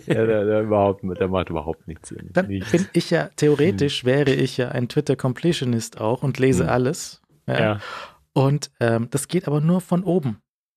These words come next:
Speaker 1: <laughs>
Speaker 2: Weil diese bekloppte Scheiß-App, die,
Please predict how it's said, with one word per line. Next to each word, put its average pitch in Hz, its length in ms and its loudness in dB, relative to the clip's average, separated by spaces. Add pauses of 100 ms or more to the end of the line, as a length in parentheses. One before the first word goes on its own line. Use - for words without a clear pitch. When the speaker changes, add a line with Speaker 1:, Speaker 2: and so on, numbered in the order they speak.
(160)
Speaker 1:
<laughs> - 460 -8
Speaker 2:
Weil 156 120 2
diese 160 160 0
bekloppte 170 540 0
Scheiß-App, 180 720 2 (520)
die, 190 80 -14